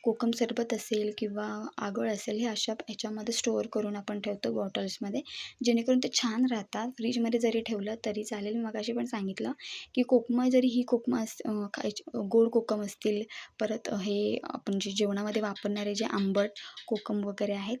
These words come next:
ते तुम्ही फ्रीजमध्ये सुद्धा ठेवू शकता, असं काही नाही. पण जरी तुम्ही बाहेर ठेवलं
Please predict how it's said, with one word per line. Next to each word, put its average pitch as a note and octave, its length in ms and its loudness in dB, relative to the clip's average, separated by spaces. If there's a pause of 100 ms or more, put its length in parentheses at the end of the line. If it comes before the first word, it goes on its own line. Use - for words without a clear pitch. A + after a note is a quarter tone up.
ते D4 60 2
तुम्ही B3+ 400 4
फ्रीजमध्ये A#3 520 2
सुद्धा G#3+ 320 -2
ठेवू G3 280 -4
शकता, G3+ 320 -6
असं G#3 200 -6
काही A3 180 -4
नाही. G#3 180 -4 (340)
पण B3+ 120 8
जरी A#3 220 6
तुम्ही C4+ 200 6
बाहेर A3+ 340 2
ठेवलं A#3+ 260 4